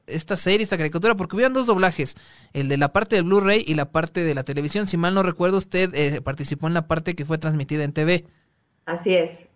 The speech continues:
Speaker 2: así es. Sí, eh, también decía yo las cortinillas y, y, y los... Eh, como, ay, se me fue el nombre. Eh, las reseñas del capítulo anterior y todo. También fue muy padre porque aprendí muchísimo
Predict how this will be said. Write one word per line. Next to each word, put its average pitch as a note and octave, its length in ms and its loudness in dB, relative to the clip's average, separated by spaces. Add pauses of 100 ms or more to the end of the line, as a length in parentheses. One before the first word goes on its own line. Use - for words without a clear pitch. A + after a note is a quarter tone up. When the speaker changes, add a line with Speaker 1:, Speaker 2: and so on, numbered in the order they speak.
(120)
Speaker 2:
así E3 340 -4
es. D3+ 280 -2 (480)
Sí, F#3+ 640 -4
eh, D#3 800 0
también E3 640 -2
decía D#3 300 -6
yo D3+ 180 -6
las D3 260 -6
cortinillas D#3 1400 -2
y, C3+ 840 -12
y, B2+ 120 -10
y C#3+ 40 -10
los... C#3 280 -4
Eh, - 120 0 (560)
como, D3 360 -4 (440)
ay, E3+ 140 2
se F3 100 0
me D3 80 0
fue E3+ 100 2
el D#3 60 0
nombre. C3 220 -4 (840)
Eh, A3+ 440 2 (280)
las G3+ 180 -6
reseñas G#3 600 -4
del D3 200 -8
capítulo D3+ 380 -12
anterior E3+ 840 0
y D3 60 -8
todo. D3+ 180 -10
También A3 360 0
fue A3 200 -6
muy A3+ 180 -2
padre F#3+ 380 -2
porque - 300 -10
aprendí E3+ 540 -4
muchísimo F#3+ 1120 -4